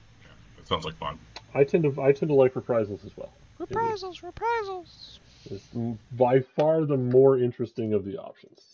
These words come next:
Speaker 2: So, um, reprisals it is. Making a note here. Okay.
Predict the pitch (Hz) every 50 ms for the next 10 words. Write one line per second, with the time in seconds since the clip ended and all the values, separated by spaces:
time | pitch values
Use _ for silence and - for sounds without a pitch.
0 | _ - 127 - - - _ _ _ _ _ _ _ _ _ _ _ _ _ _
1 | _ _ _ _ _ - 107 104 101 101 98 98 98 95 95 92 92 95 98 101
2 | 101 - - - 151 170 208 226 190 - - 104 98 104 127 143 - _ - 165
3 | 175 180 175 - 202 233 233 226 196 127 101 95 90 95 _ _ _ _ _ _
4 | _ _ _ _ _ _ _ _ _ _ _ _ _ _ _ _ _ _ _ _
5 | _ _ _ _ _ _ _ - 101 101 95 - 104 95 92 95 95 92 92 113
6 | 120 123 135 139 139 _ _ _ _ _ _ _ _ _ _ _ _ _ _ _
7 | - _ - - - - - - - - - - - _ _ _ _ - 147 180
8 | 202 - - 175 -